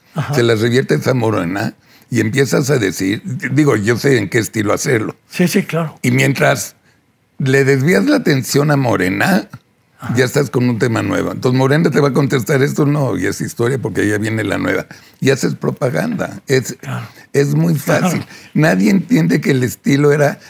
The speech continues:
Speaker 2: hacer el mismo estilo que López Obrador.
Speaker 1: Ajá.
Speaker 2: Es muy fácil y no se dan cuenta los idiotas. No se dan cuenta. Pero, ¿va a ir a votar más gente, eh, de la sociedad civil o va a ganar el Congreso?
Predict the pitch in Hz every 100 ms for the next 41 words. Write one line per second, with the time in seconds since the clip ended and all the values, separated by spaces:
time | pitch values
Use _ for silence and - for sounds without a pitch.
0 | - 120 - 139 147 135 143 160 151 165
1 | 147 - 175 147 147 135 127 160 131 120
2 | 110 104 113 117 - - 120 101 139 143
3 | 143 226 165 185 151 - 147 190 - 123
4 | 117 - 117 143 135 127 131 - 120 -
5 | 104 - - 98 92 - - - - _
6 | _ _ - 120 - 117 87 87 - 90
7 | - - _ _ - 110 107 - _ -
8 | - - - - _ - 135 175 185 180
9 | 151 131 - 139 135 127 127 - 123 113
10 | - 127 120 - 101 95 98 95 98 101
11 | - 107 104 110 147 107 101 117 226 220
12 | - _ _ - 92 95 107 101 104 98
13 | 101 95 87 87 85 85 90 - -